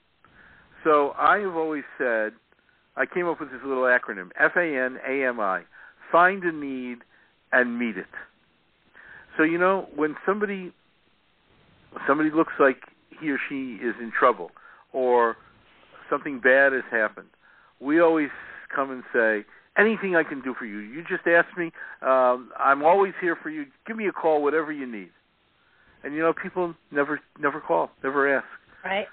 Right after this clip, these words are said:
Speaker 1: I remember back in nineteen ninety-six, our house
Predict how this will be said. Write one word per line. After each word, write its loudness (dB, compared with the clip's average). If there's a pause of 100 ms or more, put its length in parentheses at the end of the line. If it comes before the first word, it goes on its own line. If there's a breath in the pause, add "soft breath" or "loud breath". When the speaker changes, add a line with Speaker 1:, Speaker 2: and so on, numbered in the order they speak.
Speaker 1:
I 2
remember 4
back 2
in -6
nineteen -4
ninety-six, 0 (1000 soft breath)
our 6
house 2